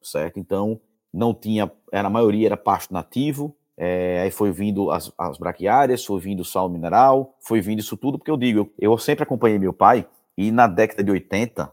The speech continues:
final da década de oitenta, início de noventa, a gente fazia aqui o sal,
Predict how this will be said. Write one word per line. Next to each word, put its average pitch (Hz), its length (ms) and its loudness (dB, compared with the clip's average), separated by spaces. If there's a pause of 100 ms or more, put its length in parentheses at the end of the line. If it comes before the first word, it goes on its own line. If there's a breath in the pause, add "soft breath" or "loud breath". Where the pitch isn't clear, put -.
(140)
final 107 260 2
da 117 80 4
década 98 300 0
de 98 60 2
oitenta, 95 340 -4
início 90 240 -8
de - 20 -6
noventa, 92 500 -4 (220)
a 92 100 -4
gente 123 340 -4
fazia 113 380 2
aqui 113 300 0
o 143 60 0
sal, 117 580 0